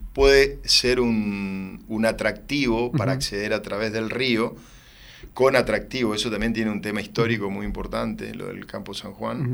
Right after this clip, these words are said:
Speaker 2: Ujú.
Speaker 1: y, y que también puede ser, iba a ser un parque nacional, ahora no sé
Speaker 2: Ujú,
Speaker 1: si en qué
Speaker 2: ujú.
Speaker 1: va a ser,
Speaker 2: Sí,
Speaker 1: si va
Speaker 2: sí,
Speaker 1: a ser
Speaker 2: sí.
Speaker 1: provincial o
Speaker 2: Claro.
Speaker 1: pero cualquier cosa de,
Speaker 2: Ujú.
Speaker 1: de ese tipo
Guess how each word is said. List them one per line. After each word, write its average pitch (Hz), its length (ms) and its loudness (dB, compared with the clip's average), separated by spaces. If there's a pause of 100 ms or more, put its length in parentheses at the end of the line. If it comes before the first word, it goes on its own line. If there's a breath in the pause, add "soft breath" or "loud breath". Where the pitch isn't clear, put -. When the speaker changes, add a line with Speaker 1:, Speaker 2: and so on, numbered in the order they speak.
(100)
Speaker 2:
Ujú. 151 60 -10
Speaker 1:
y, 87 640 -10
y 107 80 -10
que 104 120 -10
también 107 300 -2
puede 110 240 0
ser, 120 220 2
iba 113 160 6
a 98 40 2
ser 113 180 2
un 104 120 -2
parque 104 280 2
nacional, 120 480 2
ahora 98 200 2
no 92 100 -10
sé 147 140 -2
Speaker 2:
Ujú, 123 100 0
Speaker 1:
si 135 160 -2
en 90 120 -4
qué 107 80 -2
Speaker 2:
ujú. 95 80 -2
Speaker 1:
va 90 60 -4
a - 20 -4
ser, 131 260 2
Speaker 2:
Sí, 170 60 2
Speaker 1:
si 156 60 2
va 135 140 0
Speaker 2:
sí, 110 120 -4
Speaker 1:
a 101 40 -4
ser 98 60 -6
Speaker 2:
sí. 110 60 -10
Speaker 1:
provincial 107 760 2
o 92 120 -8
Speaker 2:
Claro. 135 320 0 (500 loud breath)
Speaker 1:
pero 110 240 4
cualquier 113 480 2
cosa 139 480 4
de, 104 260 0
Speaker 2:
Ujú. 120 260 -4 (300)
Speaker 1:
de 104 200 -2
ese 120 200 4
tipo 139 560 2